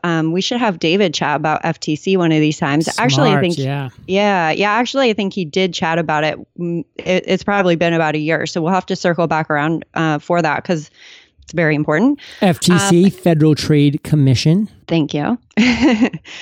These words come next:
Speaker 1: Um, so you sign up for the affiliate program, and then you provide value to your audience on the subject or the topic of the thing that you're promoting. So in this case, well, I'll,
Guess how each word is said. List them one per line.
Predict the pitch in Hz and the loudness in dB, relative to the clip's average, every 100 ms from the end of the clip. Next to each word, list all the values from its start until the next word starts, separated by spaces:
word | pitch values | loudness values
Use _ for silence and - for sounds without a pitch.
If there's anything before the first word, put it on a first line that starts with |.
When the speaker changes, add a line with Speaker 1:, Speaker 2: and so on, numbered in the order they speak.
| - - - | -18 -20 -6
Speaker 1:
Um, | 202 202 202 | -2 0 0
so | - | 0
you | 208 202 | 0 0
sign | 220 214 196 | -2 -2 -2
up | 220 | -2
for | - 233 | -2 -2
the | 240 | -2
affiliate | 226 180 180 165 | 0 0 2 0
program, | - 175 160 160 175 175 - - - | -2 0 0 0 -2 -6 -16 -20 -4
and | 196 202 | 0 2
then | 208 196 196 - | 2 2 -2 -4
you | 190 202 208 | -2 0 0
provide | 220 214 180 175 220 - | 0 0 2 0 0 -2
value | 180 151 180 180 214 | -2 -2 0 -2 -2
to | - | 0
your | 233 262 | 0 2
audience | 165 165 165 214 - | 2 0 0 -2 -2
on | 180 175 175 - | -2 0 -2 -6
the | 165 175 170 165 | -4 0 0 0
subject | - 175 160 185 | -2 0 0 0
or | 208 | 2
the | 214 | 2
topic | 247 175 165 190 | 2 0 0 0
of | 190 165 | 0 0
the | 180 | 0
thing | 190 185 | 2 2
that | 175 - | 2 0
you're | 160 | -2
promoting. | - 170 226 277 143 190 233 - - _ 190 | 0 2 2 2 2 0 -2 -8 -20 _ -6
So | - 196 180 - | 0 2 2 2
in | 190 175 | 0 0
this | 202 - | 0 -2
case, | 175 156 | -2 -2
well, | 175 175 - | 0 0 0
I'll, | 175 170 | -2 -2